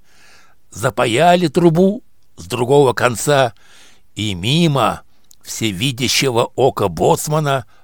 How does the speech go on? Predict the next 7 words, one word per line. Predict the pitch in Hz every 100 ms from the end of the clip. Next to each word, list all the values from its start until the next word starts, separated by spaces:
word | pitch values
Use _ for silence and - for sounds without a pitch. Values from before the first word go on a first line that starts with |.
| -
пронесли | - 180 190 - - 135
на | 123 95
судно | - 120 170 120 85 65 - - - - - - -
на | 87
плечах. | 101 92 - 87 - - - - - - - -
Вылили, | 87 117 113 104 135 147 175 180 - - - - - - - -
вернулись | 87 104 98 98 110 147 156 -